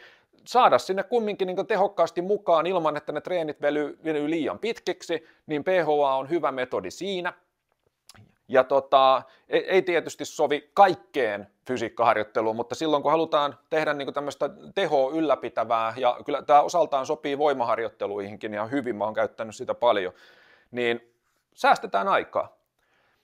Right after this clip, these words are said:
Ja sitten toinen, että jos me halutaan niinku tehdä esimerkiksi kotona, nyt halutaan tehdä niinku tehokas treeni, aikaa ei ole paljon,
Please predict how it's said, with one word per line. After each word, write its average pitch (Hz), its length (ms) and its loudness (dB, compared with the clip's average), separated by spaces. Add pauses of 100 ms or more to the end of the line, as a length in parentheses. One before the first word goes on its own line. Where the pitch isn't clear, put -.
Ja 156 340 6
sitten - 260 -4
toinen, 240 300 2
että 185 120 -4
jos 175 100 -2
me 185 60 -2
halutaan 175 320 2
niinku 170 160 -8
tehdä 165 280 0 (120)
esimerkiksi 165 500 -8
kotona, 131 440 2 (400)
nyt 170 180 -4
halutaan 160 400 0
tehdä 175 280 -2
niinku 151 360 0 (180)
tehokas 196 420 4
treeni, 190 500 -2 (340)
aikaa 180 440 8
ei 139 100 4
ole 98 80 0
paljon, 170 580 4